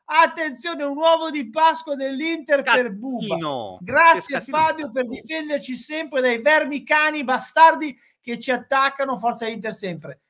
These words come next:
Speaker 1: Grazie, Luca! Neanche il tempo di dirlo ed è arrivato. Poi
Speaker 2: Che
Speaker 1: lo
Speaker 2: gol.
Speaker 1: dico, lo dico ed è gol. Questo è un gol grandissimo. Allora lo metto
Speaker 2: Golasso.
Speaker 1: qua, alla faccia dei vermi cani per
Speaker 2: Cani
Speaker 1: Bubba.
Speaker 2: vermi.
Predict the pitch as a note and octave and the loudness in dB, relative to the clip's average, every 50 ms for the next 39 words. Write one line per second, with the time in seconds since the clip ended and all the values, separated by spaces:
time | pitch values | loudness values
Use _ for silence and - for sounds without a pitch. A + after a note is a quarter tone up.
0 | _ _ _ _ - F3+ C#4 E4 F4 F4+ E4+ F4 - F#4 F4+ E4+ F#4 G4+ G4+ G4 | _ _ _ _ -2 4 8 10 10 10 8 6 4 4 6 6 8 8 6 6
1 | G4 F#4+ F#4+ F#4+ F#4+ F#4 F#4 - - _ _ _ - - - _ _ _ _ E4 | 6 6 8 8 8 8 4 -4 -14 _ _ _ -20 -20 -20 _ _ _ _ -6
2 | C4 C#4+ D#4 E4+ F4+ F#4 G4 F4 - F4+ F4+ F4 E4+ E4 - F4+ F4+ F#4 F#4 F4 | 0 6 8 8 8 8 6 4 2 -2 0 0 -2 -2 -2 0 2 2 0 0
3 | - F4 E4 E4 D#4 D#4+ E4+ E4+ F4 F4 E4 E4+ E4+ E4+ E4 D4 C#4 A#3 B3 C4+ | -2 -2 0 0 0 0 2 2 0 0 0 4 4 4 4 4 0 0 2 2
4 | C#4 C4+ C4+ C#4 A#3 B3 B3 A3 F#3+ E3+ D#3+ - D3 C#3 - _ _ _ _ _ | 2 2 2 0 4 6 8 8 6 6 0 -6 -12 -16 -16 _ _ _ _ _
5 | _ _ _ _ - C4+ C#4 C4 B3+ B3 A#3+ - C#4 C#4 - - B3 A3 A3 G3 | _ _ _ _ -2 2 2 4 2 2 0 0 -2 -4 -4 -2 0 0 0 0
6 | - - _ _ _ _ _ _ _ _ _ _ _ - G#3 A3+ A3 B3+ C4+ C#4 | -2 -10 _ _ _ _ _ _ _ _ _ _ _ -8 -6 -6 -4 -2 2 2
7 | C#4+ C4 D#4 D4 B3 B3 D4 C#4+ C4+ - A3+ D#4 - - D#4+ D4+ C4+ A#3+ D#4+ D#4+ | 6 8 10 8 10 10 10 10 10 8 4 -2 -2 0 0 0 4 8 8 10
8 | D#4+ D#4 C4+ G#3+ C#4 D#4+ D#4 D#4 D#4+ D#4 D4+ C4+ C4+ D#4+ D#4+ D#4 C#4 - - - | 8 8 4 0 2 4 4 4 4 4 0 0 4 6 6 6 6 4 0 -4
9 | - F3+ E3+ E3+ G#3+ C4 C4+ A#3+ A#3+ A#3+ C#4+ C#4 - D3+ C3+ A#3+ - C4 C#4+ D4 | -6 -8 -6 -4 -2 -2 -2 -2 0 0 0 0 0 0 -2 -2 0 0 2 4
10 | D#4+ E4 E4 E4 E4 D#4+ - - - C#3+ C3 A#2+ A2+ G#2+ G#2 G2+ F#3+ G3 A3+ A#3 | 4 6 6 4 2 0 -4 -8 -8 -6 -6 -6 -6 -8 -8 -6 -4 -2 0 0
11 | A3+ A3+ - D4 D4+ D4 D4+ C4+ A#3 A3 G#3+ A3 G#3+ B3+ C4+ C4+ C4+ C4+ C4+ B3+ | 0 0 0 0 0 0 -2 -4 -2 -2 0 2 2 2 4 2 2 0 -4 -4
12 | A3+ - D#4 D#4+ D#4+ E4 E4 E4+ F4 F4 E4+ E4+ _ _ _ _ _ _ _ _ | 0 2 2 4 4 4 2 2 0 -6 -8 -10 _ _ _ _ _ _ _ _
13 | - B3+ B3+ B3 G3+ B3 D#4 D#4+ E4 B3 - F4 E4+ E4+ C3 B2+ B2 A#2+ A2 A2 | -4 -4 -4 -2 -2 -2 -2 -2 -2 4 8 8 8 8 8 2 -4 -6 -6 -10
14 | A2+ A2+ A2+ A2+ G#2+ G#2 | -14 -14 -14 -14 -16 -18